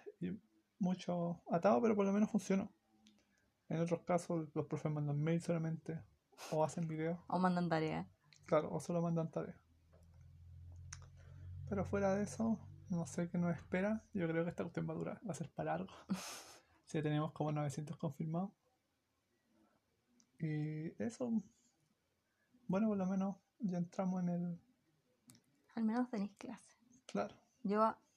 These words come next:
Speaker 2: al principio pensé que te iban a mandar como puras tareas.
Speaker 1: Sí,
Speaker 2: Como que no le
Speaker 1: no
Speaker 2: tenía
Speaker 1: sé.
Speaker 2: tanta fe a las
Speaker 1: Igual,
Speaker 2: clases online.
Speaker 1: igual muchos se han ido por lo mismo, pues congelaron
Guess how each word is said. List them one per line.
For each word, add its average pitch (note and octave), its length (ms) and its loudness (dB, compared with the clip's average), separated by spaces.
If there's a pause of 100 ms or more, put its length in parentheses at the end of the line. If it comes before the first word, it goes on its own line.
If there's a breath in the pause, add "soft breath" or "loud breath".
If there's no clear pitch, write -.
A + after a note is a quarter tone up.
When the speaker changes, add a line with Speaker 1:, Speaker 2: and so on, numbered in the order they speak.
(120)
Speaker 2:
al F#3+ 160 -2
principio G3+ 340 -2
pensé G3 320 -2
que G#3 80 -4
te - 80 -10
iban G3 200 -2
a G3 40 -2
mandar F3+ 360 -4
como F#3 260 -4
puras F3+ 260 -6
tareas. G#3 320 -12 (480)
Speaker 1:
Sí, - 220 -6
Speaker 2:
Como G3 180 2
que G3 80 2
no F#3+ 80 2
le F#3 100 6
Speaker 1:
no F#3 40 2
Speaker 2:
tenía F#3 280 4
Speaker 1:
sé. F3 60 2
Speaker 2:
tanta F#3 320 2
fe G3+ 220 -2
a - 60 4
las D#3 100 4
Speaker 1:
Igual, D#3 180 6
Speaker 2:
clases G#3+ 340 0
online. F#3+ 440 -2
Speaker 1:
igual D#3 360 2 (200)
muchos F3 340 0
se - 120 -2
han F3+ 100 2
ido F#3+ 240 2
por F3+ 100 0
lo F3 140 2
mismo, G#3+ 280 6
pues E3 140 -6 (560)
congelaron D#3 880 0